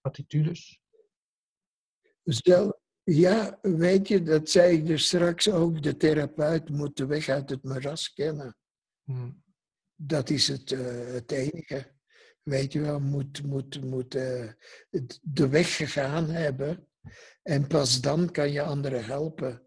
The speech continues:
Speaker 2: Dat is heel simpel eigenlijk. Eh, als jij zelf, eh, ja, tot dat punt van ontspanning en ruimte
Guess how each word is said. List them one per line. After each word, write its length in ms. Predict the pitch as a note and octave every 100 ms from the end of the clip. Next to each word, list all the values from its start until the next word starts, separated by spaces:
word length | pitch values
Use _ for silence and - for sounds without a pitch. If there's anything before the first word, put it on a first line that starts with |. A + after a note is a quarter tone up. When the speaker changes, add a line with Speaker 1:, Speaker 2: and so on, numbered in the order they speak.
| _ _ _ _ _
Speaker 2:
Dat 100 | -
is 60 | C#3
heel 200 | E3 D#3+
simpel 600 | D#3 - D#3+ F#3+ G3+ E3+
eigenlijk. 640 | E3 D#3+ C#3 C3 B2 - _ _ _ _ _ _
Eh, 520 | - C#3 C3+ C3+ C3
als 300 | - D3+ C#3
jij 340 | - D3+ D#3+ D#3+
zelf, 720 | - D#3 D3+ F3 C#3+ - - _ - - - _ _
eh, 180 | E3+ C#3+
ja, 200 | D3+ D#3+
tot 280 | - D#3 -
dat 220 | C#3+ -
punt 340 | - E3+ F3 E3+
van 360 | - D3 D3 -
ontspanning 800 | C#3+ C3 - - D#3 D#3 C#3+ C3
en 180 | B2
ruimte 600 | B2 C3+ E3+ F#3 E3+ B2+